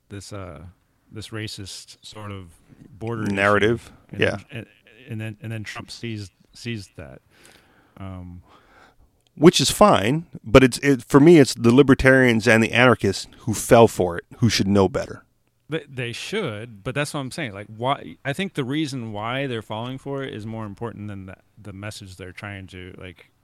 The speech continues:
Speaker 1: nonsensically, uh, you know,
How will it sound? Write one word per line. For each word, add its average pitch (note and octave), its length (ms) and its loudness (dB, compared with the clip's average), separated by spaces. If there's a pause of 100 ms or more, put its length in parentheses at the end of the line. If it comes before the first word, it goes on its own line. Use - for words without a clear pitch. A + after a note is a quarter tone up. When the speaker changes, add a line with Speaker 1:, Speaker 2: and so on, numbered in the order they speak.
(240)
Speaker 1:
nonsensically, G2+ 920 -16 (540)
uh, F2 240 -16 (640)
you G2 100 -20
know, D#2+ 180 -20